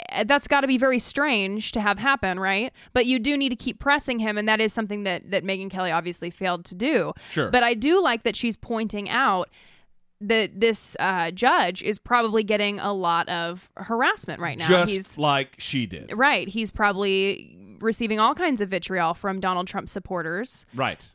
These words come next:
Speaker 1: Um, because that is what they do,
Speaker 2: Yeah,
Speaker 1: right?
Speaker 2: they, they follow their, their great leader.
Speaker 1: Right.
Speaker 2: Like he's Kim Jong-un or something.
Speaker 1: Mm-hmm.
Speaker 2: So, M-, Megyn Kelly made reference to Paul Ryan, who did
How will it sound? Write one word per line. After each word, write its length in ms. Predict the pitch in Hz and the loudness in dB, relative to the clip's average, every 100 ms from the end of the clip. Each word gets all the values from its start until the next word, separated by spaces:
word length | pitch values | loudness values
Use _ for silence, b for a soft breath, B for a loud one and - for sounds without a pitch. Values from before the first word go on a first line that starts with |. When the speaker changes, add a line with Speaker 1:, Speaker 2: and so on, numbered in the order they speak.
| _ | _
Speaker 1:
Um, 460 | 202 196 190 185 190 | -2 0 0 -2 -2
because 320 | 202 214 190 | -2 -2 0
that 180 | 196 196 | 2 2
is 120 | 196 | 0
what 280 | 185 196 - | -2 -4 -2
they 160 | 190 | -4
do, 540 | 190 233 320 95 - 185 | -2 0 0 -2 -8 -10
Speaker 2:
Yeah, 140 | 170 190 | -4 0
Speaker 1:
right? 100 | 196 | 2
Speaker 2:
they, 160 | 135 | 2
they 180 | 123 135 | 0 -4
follow 460 | - 156 147 147 139 | 0 2 4 2 2
their, 320 | 123 123 123 | 2 0 0
their 240 | 104 127 | -2 -4
great 300 | 123 151 156 | 2 2 2
leader. 440 | 143 247 160 87 - _ _ _ _ _ _ _ _ _ _ _ | 4 4 2 -4 -10 _ _ _ _ _ _ _ _ _ _ _
Speaker 1:
Right. 260 | 294 214 131 | -4 -2 0
Speaker 2:
Like 180 | 135 135 | -2 0
he's 180 | 131 | -4
Kim 220 | - 165 131 | 0 0 2
Jong-un 500 | 151 139 233 269 123 | 2 4 4 4 0
or 120 | 85 | -4
something. 340 | 98 80 - | -8 -8 -10
Speaker 1:
Mm-hmm. 420 | 208 180 160 175 254 - _ _ - | -10 -8 -8 -8 -8 -12 _ _ -6
Speaker 2:
So, 520 | - 277 175 151 - | 0 2 4 0 -2
M-, 200 | 170 254 269 | -10 -10 0
Megyn 260 | 311 269 | 2 2
Kelly 240 | 240 262 202 | 2 4 4
made 200 | 180 151 | 4 4
reference 460 | 180 - 151 - | 2 2 -4 -4
to 180 | - 185 | -2 -2
Paul 400 | - - 190 175 | -2 -2 2 2
Ryan, 500 | 156 175 240 147 113 | 4 4 2 0 -2
who 140 | 139 160 | -2 -2
did 500 | 156 185 185 175 | 2 4 4 2